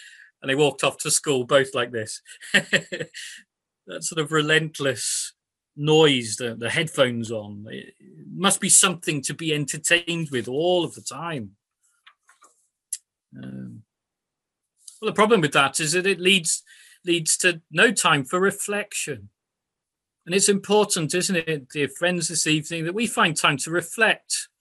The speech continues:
to stop, and to be quiet. Uh, we think about heaven. We think about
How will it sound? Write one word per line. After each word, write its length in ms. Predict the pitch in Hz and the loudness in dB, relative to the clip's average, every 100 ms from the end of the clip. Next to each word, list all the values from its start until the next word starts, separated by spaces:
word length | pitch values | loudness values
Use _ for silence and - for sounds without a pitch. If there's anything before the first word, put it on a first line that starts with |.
| _ _ _ | _ _ _
to 100 | - | -2
stop, 400 | 156 - 202 156 - _ _ _ _ _ _ _ _ _ _ | 0 4 2 2 -10 _ _ _ _ _ _ _ _ _ _
and 300 | 156 160 151 | -4 -2 -2
to 100 | - | -4
be 140 | 156 170 | -6 -8
quiet. 640 | - 196 202 165 117 - - - - _ _ _ _ _ _ _ _ _ _ _ | -4 2 6 4 2 -8 -8 -8 -12 _ _ _ _ _ _ _ _ _ _ _
Uh, 280 | 156 151 143 131 _ | -16 -12 -14 -16 _
we 380 | 165 165 165 151 - | 2 2 2 -4 -2
think 240 | 190 175 | 0 2
about 360 | 170 180 175 170 - | 4 6 4 2 2
heaven. 440 | 202 190 151 98 - _ _ _ _ _ | 4 4 2 0 -12 _ _ _ _ _
We 100 | 139 | -10
think 240 | 131 160 151 | 0 0 2
about 300 | 170 156 | 2 2